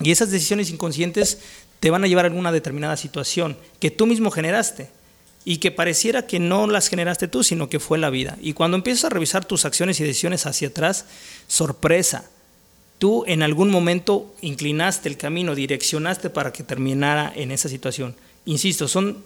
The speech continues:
decisiones conscientes e inconscientes, algunas son muy pensadas, estratégicas, y a veces salen bien y a veces no salen tan bien. Pero hay otras decisiones que a veces nosotros solemos tomar o decidir con el estómago,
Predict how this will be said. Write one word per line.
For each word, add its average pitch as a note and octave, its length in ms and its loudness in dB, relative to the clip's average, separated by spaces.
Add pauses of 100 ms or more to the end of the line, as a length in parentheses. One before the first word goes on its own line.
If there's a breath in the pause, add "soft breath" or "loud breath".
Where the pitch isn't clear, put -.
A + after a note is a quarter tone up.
decisiones E3+ 640 2
conscientes E3 580 -2
e D#3 60 -2
inconscientes, D3+ 640 -4
algunas D#3 260 -2
son E3+ 140 -2
muy E3+ 160 -2
pensadas, D#3+ 640 -2
estratégicas, F3 680 -4
y E3+ 40 2
a E3 40 4
veces G#3 200 2
salen G#3+ 240 2
bien A3 180 2
y E3+ 60 4
a D#3+ 40 6
veces E3+ 200 2
no E3 60 -2
salen D#3 240 -2
tan C#3+ 120 -4
bien. F3 160 -2 (420 loud breath)
Pero F#3 180 6
hay A#3 80 6
otras B3 220 2
decisiones F3+ 460 0
que - 140 2
a D#3+ 60 6
veces E3+ 420 2
nosotros F3 440 -4
solemos F3+ 400 -2
tomar E3 480 -2 (300 loud breath)
o D3+ 140 -2
decidir E3+ 480 0
con D#3+ 200 0
el C#3 140 -4
estómago, B2+ 800 2